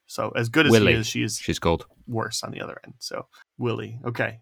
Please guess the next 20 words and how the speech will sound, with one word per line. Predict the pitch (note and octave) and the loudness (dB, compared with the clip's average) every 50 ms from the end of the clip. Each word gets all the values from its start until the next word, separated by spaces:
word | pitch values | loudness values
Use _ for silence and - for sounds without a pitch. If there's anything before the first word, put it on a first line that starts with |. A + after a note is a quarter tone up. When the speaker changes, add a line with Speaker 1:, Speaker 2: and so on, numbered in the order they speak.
| _ | _
Speaker 1:
As | - C3 C3+ B2 | 0 0 0 2
good | A#2 E3+ F#3 F#3 F3 | 4 6 6 8 8
as | E3 | 6
Short | - - F3 E3+ D#3+ | 4 2 2 4 4
Round | D3+ D3+ D3 C#3+ C#3 | 6 6 4 6 6
is, | C#3+ C#3+ C#3+ C#3 B2+ A#2+ - - - - _ - - | 6 6 6 6 4 0 -4 -8 -8 -12 _ -6 -2
um, | B2+ B2+ B2+ A#2+ A#2 A2+ G#2+ - - | 0 2 2 2 0 -2 -4 -4 0
equally | - C#3+ C#3+ - D3 C#3+ C#3 C#3 C#3 C3 C3 B2+ | 2 2 2 4 4 4 6 6 6 6 6 6
on | - B2 B2 B2 | 6 4 4 4
the | B2 A#2 | 6 6
opposite | A#2 A2+ A2+ - - - A#2 A2 | 4 4 4 0 -4 -4 -2 0
end. | A2 G#2+ G#2+ G#2+ G#2 G#2+ A2+ - - _ _ _ _ _ - - | 0 -2 -2 -4 -6 -8 -10 -14 -20 _ _ _ _ _ -14 -12
Um, | G#2+ G#2+ - - - - - - A#2 - _ _ - - - _ - - - _ _ - - | -10 -10 -10 -12 -12 -14 -14 -14 -16 -18 _ _ -20 -20 -20 _ -20 -20 -20 _ _ -2 0
okay. | - B3+ C4+ B3 G3+ D3 B2 | 0 4 4 4 4 2 0
Um, | D3+ D3+ F#3+ F#3+ F#3+ F#3 F3+ F3+ F3 E3+ E3+ D#3+ C#3 | 2 4 6 6 6 6 6 4 2 0 -2 -6 -8
so | - - G#3+ F#3+ | -4 0 2 2
I | G3+ | 2
just, | F3+ F3 F3+ - - _ _ - | 2 2 -2 -4 -4 _ _ -4
quick | - A#3+ G#3+ - | 0 0 0 2
apology, | G3 E3+ F3+ F3 E3+ E3+ D#3 D3+ D#3 D3+ D3+ D3 | 4 6 8 8 8 6 4 2 0 0 0 -4